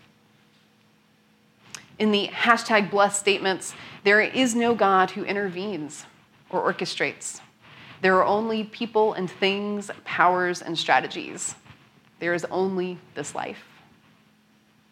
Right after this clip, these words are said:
In Jesus' Beatitudes, God is the active giver of good things. People are given the kingdom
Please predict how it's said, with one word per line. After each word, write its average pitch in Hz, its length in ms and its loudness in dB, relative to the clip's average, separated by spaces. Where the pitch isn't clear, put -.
In 214 220 0
Jesus' 247 520 -2
Beatitudes, 151 880 -4
God 185 420 4
is 170 200 -8
the 180 260 -10
active 175 560 -6
giver 160 440 -6
of 160 240 -8
good 165 280 -2
things. 151 520 -6
People 262 240 2
are 226 100 4
given 214 480 2
the 180 80 2
kingdom 185 560 -4